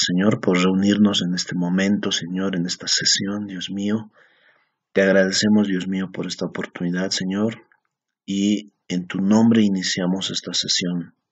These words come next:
Padre amado, seas tú guiándonos, Señor, en este aprendizaje.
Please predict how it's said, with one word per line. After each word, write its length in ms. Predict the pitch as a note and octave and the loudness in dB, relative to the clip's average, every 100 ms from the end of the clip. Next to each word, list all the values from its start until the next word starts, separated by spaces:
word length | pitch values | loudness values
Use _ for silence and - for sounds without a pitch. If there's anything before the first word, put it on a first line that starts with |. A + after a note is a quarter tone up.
| _ | _
Padre 260 | F2+ F#2 F2+ | -4 -2 0
amado, 460 | F2+ F#2 F#2+ G#2+ - - - - _ _ | 0 0 0 -2 -6 -18 -20 -20 _ _
seas 340 | - G2 F#2 - | -4 0 0 -2
tú 160 | - G#2 | -2 -2
guiándonos, 680 | G#2 F#2+ F#2 F2 E2+ E2+ - | 0 0 0 0 -2 -2 -4
Señor, 480 | E2+ E2+ F2+ F2+ _ | -4 -4 -4 -6 _
en 180 | - F#2 | -10 -8
este 240 | F#2 - F2+ | -8 -8 -10
aprendizaje. 720 | - D#2 D#2 D2+ - - - | -8 -6 -4 -4 -6 -8 -12